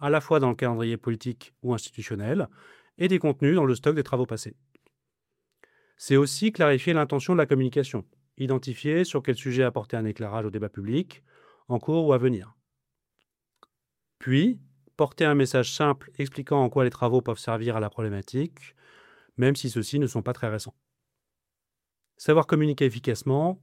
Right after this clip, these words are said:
en fonction du public visé et au bon moment, sont des éléments d'une communication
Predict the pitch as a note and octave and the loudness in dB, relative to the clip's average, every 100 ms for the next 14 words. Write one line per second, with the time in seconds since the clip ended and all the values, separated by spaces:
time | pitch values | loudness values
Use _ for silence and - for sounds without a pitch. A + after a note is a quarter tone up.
0 | - D#3+ - C3+ D3 C3 A#2+ A#2 G#2 G#2 | -8 -6 -4 -2 -2 -4 -4 -6 -6 -6
1 | G#2 B2 D#3 - _ - D#3+ C3 B2+ A2+ | 0 2 0 -4 _ -2 0 2 2 2
2 | A2 C3+ - _ _ - C3+ B2 B2 A#2+ | 0 -2 -4 _ _ -4 0 2 4 4
3 | C3+ C#3 A2+ B2 A#2 A2+ G#2 C3+ | 4 0 0 0 -2 -4 -6 -8